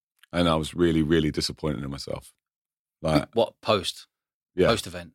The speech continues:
Speaker 1: Yeah, I somehow got through the gig. It was a seventy-five minute s-, slot. I was compl-, I mean, I was, I was so fit at the time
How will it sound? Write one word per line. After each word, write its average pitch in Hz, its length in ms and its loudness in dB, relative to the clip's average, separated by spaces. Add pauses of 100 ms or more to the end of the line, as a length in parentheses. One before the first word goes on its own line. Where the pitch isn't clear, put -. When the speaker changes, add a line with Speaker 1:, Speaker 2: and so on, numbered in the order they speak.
(180)
Speaker 1:
Yeah, 104 120 6
I 98 180 4
somehow 110 420 2
got 101 200 2
through 95 140 2
the 85 80 -2
gig. 82 240 2
It 82 40 -4
was 78 100 -8
a 78 40 -6
seventy-five 80 520 0
minute 78 180 -2
s-, - 320 -4
slot. 73 440 0
I 71 80 -4
was 71 300 -2 (300)
compl-, - 380 -8
I 92 40 2
mean, 92 160 4
I 90 60 4
was, 90 160 -2 (400)
I 87 40 2
was 90 120 2
so 131 200 2
fit - 400 0
at 85 120 -2
the 80 60 -12
time 78 480 0